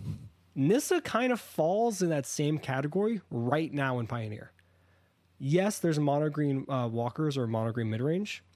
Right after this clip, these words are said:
but that is the only deck. And you kind of have to 'cause you're shoehorning yourself into mono green. And she's not even always a four of anymore.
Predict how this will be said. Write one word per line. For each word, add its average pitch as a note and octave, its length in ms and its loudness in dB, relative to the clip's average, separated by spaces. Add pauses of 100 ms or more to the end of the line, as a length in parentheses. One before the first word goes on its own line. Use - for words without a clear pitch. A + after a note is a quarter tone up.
(920)
but C3+ 100 0
that D#3+ 120 4
is D#3+ 100 0
the D#3 120 2
only C#3 220 2
deck. - 400 -6 (400)
And B2 180 0
you B2+ 80 2
kind C#3+ 280 2
of A2+ 60 -2
have C#3 280 -2
to B2+ 160 -2
'cause A2 140 -4
you're A2+ 80 -2
shoehorning A#2 420 0
yourself A2+ 340 -4
into A2 340 -4
mono A#2 460 0
green. A2 360 -2 (760)
And D3 100 -2
she's D#3 140 -2
not F3 200 0
even F3+ 180 0
always D#3 220 0
a A#2+ 40 -2
four G#3 340 0
of D3 80 0
anymore. A2+ 420 -4